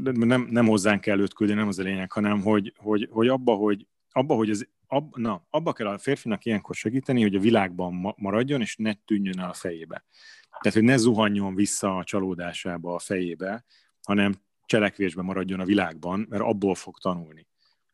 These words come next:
Nyilván visszazuhanunk egy ilyen csalódás után automatikusan, ö, és ez hasznos és értékes egy rövid időre, amíg értelmezünk, meg meglátunk dolgokat, hogy miket néztünk be,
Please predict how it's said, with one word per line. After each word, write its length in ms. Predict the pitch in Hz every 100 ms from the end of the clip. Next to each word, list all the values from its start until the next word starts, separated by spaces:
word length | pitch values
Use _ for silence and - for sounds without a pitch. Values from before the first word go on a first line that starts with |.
| _
Nyilván 280 | - 139 120
visszazuhanunk 760 | 107 127 117 101 98 95 95 -
egy 140 | 95
ilyen 320 | 98 95 92
csalódás 520 | 90 104 98 92 90 -
után 240 | - 98
automatikusan, 960 | 101 - 95 90 92 87 - 92 95 104 -
ö, 240 | 95 95 98 _ _ _ 123
és 280 | 123 107 -
ez 140 | 104
hasznos 420 | - 151 - 98
és 120 | 95 -
értékes 540 | 143 - 90 92 -
egy 120 | 95
rövid 260 | 101 117 95
időre, 380 | 87 90 87 92
amíg 240 | 95 95
értelmezünk, 800 | 101 101 101 90 85 87 98 139 _ _ _ _ _
meg 160 | 98 95
meglátunk 500 | 107 104 85 95 87
dolgokat, 340 | 90 85 90
hogy 100 | 90
miket 320 | 95 95 90
néztünk 420 | 95 90 - 90
be, 240 | 82 92